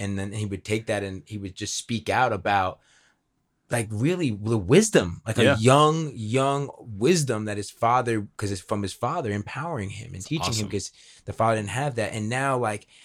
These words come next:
Speaker 1: ten years later, he's on some of the biggest stages. He's one, he's a h-, unbelievable speaker. And I've just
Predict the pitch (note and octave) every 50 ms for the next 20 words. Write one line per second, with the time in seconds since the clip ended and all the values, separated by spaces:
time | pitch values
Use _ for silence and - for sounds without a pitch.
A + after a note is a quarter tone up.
0 | _ _ - - - C3+ C3+ C3+ C3+ B2 A#2+ D3+ E3 D3+ A#2 F#2+ B2+ C3+ A#2+ B2+
1 | A2+ A2 - A#2 G#2+ G2+ G2 F#2+ G2+ A2 A2+ A#2+ A2 - - - G#2 G2+ G2+ G2+
2 | G#2 G#2 G2+ G2+ - - _ _ _ _ _ - A2 G2 A2 G#2+ F#2+ - A2 G2
3 | F#2 F#2 - - - - - G2+ G2 G#2+ A#2 B2 A2+ G2+ G2+ A2 B2+ B2 B2+ B2+
4 | B2 B2+ A#2 - - - G2 G2 G2+ - G#2+ G2+ G#2 - _ _ _ _ - A2
5 | A#2 B2 B2+ C3 D3 C3+ - -